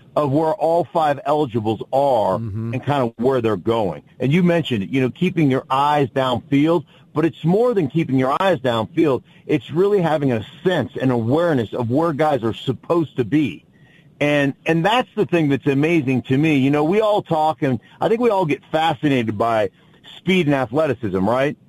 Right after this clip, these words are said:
Speaker 1: Because it's the easiest thing in the world to see. Like, you don't have to know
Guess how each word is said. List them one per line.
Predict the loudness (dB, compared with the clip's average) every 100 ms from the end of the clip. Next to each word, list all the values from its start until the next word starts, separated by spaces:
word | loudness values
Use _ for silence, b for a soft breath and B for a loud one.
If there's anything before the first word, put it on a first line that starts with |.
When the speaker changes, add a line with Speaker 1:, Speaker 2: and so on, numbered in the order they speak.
| -6
Speaker 1:
Because | -2 -2 -2
it's | -2
the | -2 0
easiest | 0 0 0
thing | 0
in | 2
the | 2
world | 0 -2
to | -4 -2
see. | -2 -2 -8 b b b -2
Like, | -2 0
you | 0
don't | 2 2
have | 2 0 0
to | 0 2
know | 2 2 2 2 2 0 -2